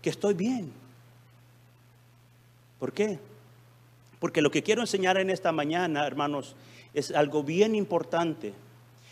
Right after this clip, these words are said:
Y cuando el Señor trae, eh, un buen mensaje, hermanos, y no lo digo porque yo lo voy a predicar, no, hermanos, yo lo digo porque el Señor es bueno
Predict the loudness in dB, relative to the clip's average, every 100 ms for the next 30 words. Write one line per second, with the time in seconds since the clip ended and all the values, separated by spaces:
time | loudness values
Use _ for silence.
0 | -18 -8 2 2 4 4 4 2 -4 -14
1 | -2 -2 2 4 4 4 6 8 8 6
2 | -2 2 6 8 6 0 -10 -16 -18 -20
3 | -20 -18 -16 -16 -20 -20 -20 -20 -20 -20
4 | -20 _ _ _ _ _ _ _ _ _
5 | _ _ 2 4 6 10 10 10 6 6
6 | 6 6 2 2 2 2 0 -6 -14 -6
7 | 0 4 4 4 4 4 2 0 0 2
8 | 2 4 4 2 -2 -2 0 0 2 0
9 | 2 0 -2 -6 -16 -8 0 4 4 4
10 | 2 0 0 -2 0 0 4 4 4 0
11 | 4 6 6 2 -4